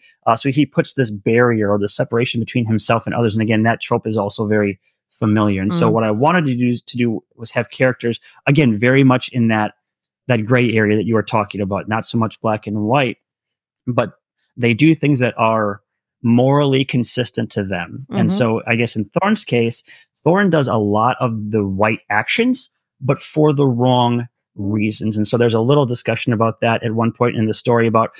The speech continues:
Speaker 1: they're arguing back and forth about, you know, what have they really gotten themselves into?
Speaker 2: Mm-hmm.
Speaker 1: And the characters are, are saying, "Well,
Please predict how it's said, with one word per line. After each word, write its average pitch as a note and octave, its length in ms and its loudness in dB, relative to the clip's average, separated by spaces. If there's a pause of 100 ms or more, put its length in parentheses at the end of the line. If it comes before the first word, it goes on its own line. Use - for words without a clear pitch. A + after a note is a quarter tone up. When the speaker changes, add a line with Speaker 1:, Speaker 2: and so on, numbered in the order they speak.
(420)
Speaker 1:
they're A#2+ 160 2
arguing C3+ 380 2
back B2 180 2
and A2 100 -12
forth B2+ 220 -4
about, G#2+ 280 0
you A2+ 100 -6
know, G#2 40 -2
what A#2 140 2
have C3+ 80 2
they A#2 80 2
really A2 200 0
gotten A2+ 220 0
themselves G2+ 520 -6
into? B2+ 540 -2
Speaker 2:
Mm-hmm. - 840 -14
Speaker 1:
And A2+ 340 2
the A2+ 100 0
characters A#2 520 0
are, A2 80 0
are G#2 100 0
saying, G#2+ 360 -2
"Well, G#2+ 380 0